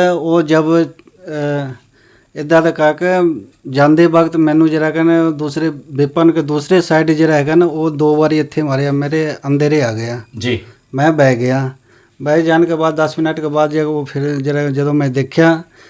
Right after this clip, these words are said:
Speaker 1: ਤਾਂ ਉਹਦਾ ਜਿਹੜਾ ਹੈਗਾ ਨਾ ਮੋਟਰਸਾਈਕਲ ਕੇ ਨੰਬਰ ਨੋਟ ਕੀਤਾ।
Speaker 2: ਜੀ।
Speaker 1: ਸਭ ਸੇ ਨੀਚੇ ਵਾਲੇ ਦੋ ਅੱਖਰ ਕੇ ਨੰਬਰ ਸੀਗਾ ਉਹ ਮੈਂ ਨੋਟ ਕੀਤਾ।
Speaker 2: ਜੀ।
Speaker 1: ਉਸ ਤੋਂ ਬਾਅਦ ਮੈਂ ਪੁਲਿਸ ਨੂੰ ਜਿਹੜਾ ਹੈਗਾ ਨਾ ਫੋਨ ਕੀਤੇ।
Speaker 2: ਜੀ, ਕਿਹੜਾ, ਅਹ, ਨੰਬਰ ਸਰ, ਕੁਛ ਆਈਡੀਆ?
Speaker 1: ਉਹਦਾ ਤਰਿਆਸੀ ਤੇਰਾਂ।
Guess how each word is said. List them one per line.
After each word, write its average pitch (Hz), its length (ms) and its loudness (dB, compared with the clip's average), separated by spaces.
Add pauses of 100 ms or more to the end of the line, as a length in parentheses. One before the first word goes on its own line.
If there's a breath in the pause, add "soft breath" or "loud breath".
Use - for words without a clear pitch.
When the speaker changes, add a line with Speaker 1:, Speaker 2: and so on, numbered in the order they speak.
(140 soft breath)
Speaker 1:
ਤਾਂ 131 80 -12
ਉਹਦਾ 147 220 4
ਜਿਹੜਾ 151 180 2
ਹੈਗਾ 151 200 2
ਨਾ 160 100 2
ਮੋਟਰਸਾਈਕਲ 147 680 -4
ਕੇ 151 100 -6
ਨੰਬਰ 143 300 0
ਨੋਟ 135 260 -2
ਕੀਤਾ। 123 380 -8 (200)
Speaker 2:
ਜੀ। 107 100 -6
Speaker 1:
ਸਭ 156 140 2
ਸੇ 151 100 -2
ਨੀਚੇ 147 300 2
ਵਾਲੇ 147 240 0
ਦੋ 147 220 -2
ਅੱਖਰ 143 280 -8
ਕੇ 147 80 -6
ਨੰਬਰ 139 320 0
ਸੀਗਾ 151 280 -4
ਉਹ 156 260 -2
ਮੈਂ 147 160 2
ਨੋਟ 127 240 -2
ਕੀਤਾ। 120 340 -12 (260)
Speaker 2:
ਜੀ। 110 200 -8 (160)
Speaker 1:
ਉਸ 147 140 -6
ਤੋਂ 156 160 -2
ਬਾਅਦ 151 200 0
ਮੈਂ 147 160 -4
ਪੁਲਿਸ 135 320 -6
ਨੂੰ 147 180 -4
ਜਿਹੜਾ 135 180 -4
ਹੈਗਾ 131 180 -4
ਨਾ 139 80 -4
ਫੋਨ 127 280 -8
ਕੀਤੇ। 120 380 -12
Speaker 2:
ਜੀ, 127 260 -12
ਕਿਹੜਾ, 147 560 -8
ਅਹ, 117 200 -8
ਨੰਬਰ 107 240 -8
ਸਰ, 107 200 -16
ਕੁਛ 104 320 -18
ਆਈਡੀਆ? 95 320 -16
Speaker 1:
ਉਹਦਾ 156 500 -4
ਤਰਿਆਸੀ 156 600 2
ਤੇਰਾਂ। 135 300 0